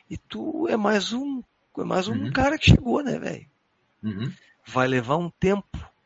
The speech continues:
Speaker 1: ah, ou às vezes não chega nunca esse tempo, mas
Speaker 2: Uhum.
Speaker 1: mas demora, né? Tem a língua, tem pagar as contas, morar onde, gosta aqui, não gosta aqui, tenho amigos,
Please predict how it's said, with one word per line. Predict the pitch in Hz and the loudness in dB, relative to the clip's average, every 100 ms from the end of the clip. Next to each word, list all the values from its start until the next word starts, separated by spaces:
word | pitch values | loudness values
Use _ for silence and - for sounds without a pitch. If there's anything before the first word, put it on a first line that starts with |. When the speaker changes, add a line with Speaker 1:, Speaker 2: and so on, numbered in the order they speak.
| _ _ _ _ _ - | _ _ _ _ _ -12
Speaker 1:
ah, | 80 - - - - - - | -8 -6 -6 -8 -10 -12 -8
ou | - 127 | -4 -2
às | 127 | -2
vezes | 151 139 139 | -4 -4 -6
não | 135 123 | -4 -4
chega | 117 - - 127 | -2 -2 0 -2
nunca | 170 202 127 | -2 -4 -6
esse | - | -6
tempo, | - 151 156 135 | -4 -4 -2 -8
mas | 117 117 107 - - - _ - - 113 | -8 -8 -10 -14 -14 -16 _ -20 -12 -4
Speaker 2:
Uhum. | 107 110 190 - _ _ _ _ _ _ _ _ | -2 0 -2 -6 _ _ _ _ _ _ _ _
Speaker 1:
mas | - - - 87 - | -8 -4 -4 -4 -8
demora, | 135 151 139 135 175 - - - | 4 4 6 2 0 -2 -12 -16
né? | - - - - | -18 -20 -20 -4
Tem | 147 | 0
a | 139 | 2
língua, | 135 160 180 170 165 160 143 - - - _ | 2 0 0 0 0 0 -2 -8 -20 -20 _
tem | - 131 127 123 | -2 0 0 -2
pagar | - 135 131 | 0 0 0
as | 135 - | -2 -2
contas, | 147 151 160 - 143 123 | 0 2 2 -2 -6 -6
morar | 127 127 135 135 | -2 2 4 4
onde, | 135 151 151 147 131 135 135 127 - - - - - _ _ | 4 2 0 -2 -6 -6 -6 -6 -10 -16 -20 -20 -20 _ _
gosta | 135 147 - - | 4 4 4 -4
aqui, | 123 - 139 | -4 -4 -2
não | 127 117 | -2 -2
gosta | 127 - | -4 -6
aqui, | 117 - | -10 -8
tenho | - 127 123 | -4 -2 0
amigos, | 117 120 135 135 127 123 113 - - - | -2 -4 -2 -4 -4 -8 -8 -12 -18 -20